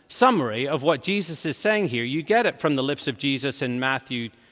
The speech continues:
chapter ten, verse sixteen, where Jesus says that his followers are to be as shrewd as snakes and as innocent as doves.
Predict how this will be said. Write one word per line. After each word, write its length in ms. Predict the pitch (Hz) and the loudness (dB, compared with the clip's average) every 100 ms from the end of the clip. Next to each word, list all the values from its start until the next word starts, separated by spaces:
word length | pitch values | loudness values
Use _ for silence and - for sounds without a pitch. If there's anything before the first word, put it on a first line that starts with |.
| _ _ | _ _
chapter 300 | - 120 120 | -6 -4 -4
ten, 260 | 104 131 117 | -6 -4 -2
verse 220 | 113 104 | -4 -6
sixteen, 500 | - - - 214 151 | -8 -10 -6 -2 -2
where 160 | 113 110 | -4 -6
Jesus 340 | 135 123 123 | -6 -6 -6
says 280 | - 120 107 | -4 -4 -4
that 140 | 120 | -6
his 140 | 117 - | -8 -8
followers 520 | 190 202 135 104 104 | -4 -2 0 -2 -2
are 120 | 110 | -4
to 120 | - | -4
be 160 | 110 110 | -10 -8
as 80 | 107 | -6
shrewd 600 | - - 196 214 208 - _ _ _ _ - | -8 -6 -4 -2 -4 -8 _ _ _ _ -12
as 100 | - | -8
snakes 840 | - 233 247 104 - - - - _ _ _ _ _ _ _ - | -6 -4 -4 -4 -10 -12 -10 -12 _ _ _ _ _ _ _ -12
and 80 | 104 | -10
as 160 | 87 | -8
innocent 340 | 101 104 - 92 | -8 -8 -10 -12
as 140 | 87 | -14
doves. 640 | - 76 - - - - | -16 -20 -20 -20 -20 -20